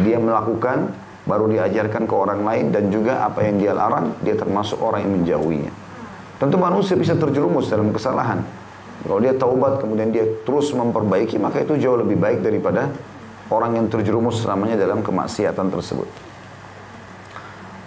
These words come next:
Dalil pertama diangkat oleh Imam Nawawi rahimahullah dalam bab ini, bab beratnya siksa orang yang memerintahkan kebaikan atau mencegah kemungkaran, tetapi perkataannya tidak sesuai dengan perbuatannya.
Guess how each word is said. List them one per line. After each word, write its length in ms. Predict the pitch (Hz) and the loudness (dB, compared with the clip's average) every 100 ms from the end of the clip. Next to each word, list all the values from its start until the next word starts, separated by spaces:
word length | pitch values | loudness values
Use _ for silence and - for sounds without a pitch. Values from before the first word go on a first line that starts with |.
| - - | -18 -2
Dalil 320 | 113 113 190 | 2 4 4
pertama 320 | 170 165 151 | 2 0 0
diangkat 400 | 139 131 131 135 | 0 2 0 0
oleh 240 | - 113 104 | 0 2 2
Imam 160 | 101 | 2
Nawawi 320 | 101 117 107 95 | 2 2 2 0
rahimahullah 540 | 98 92 90 101 110 107 | 0 0 2 2 2 2
dalam 160 | 95 90 | 2 4
bab 160 | 90 - | 2 4
ini, 320 | 123 98 95 - - - | 2 2 0 -2 -8 0
bab 480 | 90 123 - - | 2 2 -2 -2
beratnya 800 | 92 110 120 139 - 123 110 95 | 0 2 2 0 -2 -4 -2 -2
siksa 720 | 95 - 113 - - 98 90 87 | -2 -2 -2 -4 -2 0 0 2
orang 400 | 117 120 127 117 | 2 2 2 2
yang 160 | 101 | 0
memerintahkan 880 | 95 95 95 95 95 104 107 107 110 | 2 2 2 2 0 -2 -2 -2 0
kebaikan 640 | 95 76 80 - 120 - - - - - - - 107 | 2 2 2 0 0 0 -4 -14 -18 -18 -18 -6 -2
atau 240 | 113 139 | 0 0
mencegah 640 | 117 110 104 143 127 107 107 | 0 0 0 2 2 2 2
kemungkaran, 560 | 101 92 92 117 139 | 2 2 2 0 0
tetapi 400 | 95 98 110 95 | 0 0 0 0
perkataannya 1040 | - 95 131 120 104 98 101 98 120 120 - | 0 0 0 -2 -2 0 0 2 0 -2 0
tidak 240 | 104 92 | 2 2
sesuai 400 | 104 101 113 113 | 0 -2 0 2
dengan 240 | 87 107 | 2 0
perbuatannya. 680 | 107 92 85 78 87 82 78 | 0 0 0 0 0 0 -2